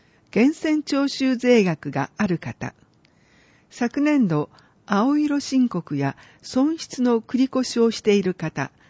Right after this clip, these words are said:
は、確定申告が必要です。所得金額、収入引く経費より控除額が多い方は、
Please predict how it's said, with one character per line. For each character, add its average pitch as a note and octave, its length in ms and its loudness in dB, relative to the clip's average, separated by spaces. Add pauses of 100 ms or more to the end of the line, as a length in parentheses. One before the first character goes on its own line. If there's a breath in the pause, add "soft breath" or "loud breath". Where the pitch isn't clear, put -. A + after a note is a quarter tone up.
(180 soft breath)
は、 F3 220 -2 (320 soft breath)
確 - 260 -4
定 D#4+ 180 2
申 D#4 280 0
告 F#3 240 -2
が D3 120 0
必 D#3+ 300 -6
要 D3 160 0
で B2 120 -8
す。 - 160 -20 (1900 soft breath)
所 B3+ 200 -6
得 D#4+ 280 -2
金 C4+ 240 2
額、 D#3+ 380 -4 (200)
収 C#4+ 300 0
入 D4 200 0
引 C4+ 60 2 (160)
く A3+ 300 -2
経 B3 220 2
費 C3+ 280 -6 (140)
よ E3+ 140 -2
り D3 180 -8 (320 soft breath)
控 D#4 200 0
除 D#4+ 120 -2
額 A3+ 260 -2
が C#3 220 -4 (140)
多 B3+ 240 2
い D#3+ 80 -2
方 - 400 -10 (380 soft breath)
は、 - 180 -2